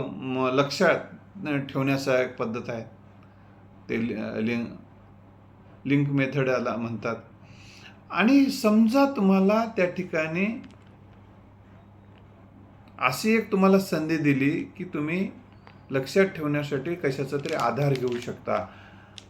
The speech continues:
हे पुरत असताना. समजा त्या ठिकाणी तुम्ही ते सोन्याचं नाणं पुरलात आणि मो-, एक मोठी काठी खोल रोवून त्याला एक झेंडा लावला आणि सकाळ तुम्हाला परत आणल्या गेले, तर त्या ठिकाणी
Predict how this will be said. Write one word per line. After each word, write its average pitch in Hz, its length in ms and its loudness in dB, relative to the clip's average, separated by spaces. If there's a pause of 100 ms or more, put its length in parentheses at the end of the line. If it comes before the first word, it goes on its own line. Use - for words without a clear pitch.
(120)
हे 131 80 4
पुरत 127 400 4
असताना. 113 320 -2 (340)
समजा 214 220 4
त्या 226 140 4
ठिकाणी 208 380 4
तुम्ही 196 340 2
ते 185 420 2
सोन्याचं 156 440 -2
नाणं 151 200 0
पुरलात 143 500 4
आणि 135 160 0
मो-, 143 260 0
एक 143 200 -2
मोठी 143 220 -2
काठी 123 760 0 (840)
खोल 180 420 2 (340)
रोवून 135 360 4
त्याला 135 180 2
एक 143 100 2
झेंडा 123 320 2
लावला 92 280 -4 (2750)
आणि 196 140 4
सकाळ 214 460 6 (360)
तुम्हाला 170 260 0
परत 185 360 4
आणल्या 139 300 6
गेले, 135 220 0
तर 143 480 0
त्या 127 180 -2
ठिकाणी 135 440 -2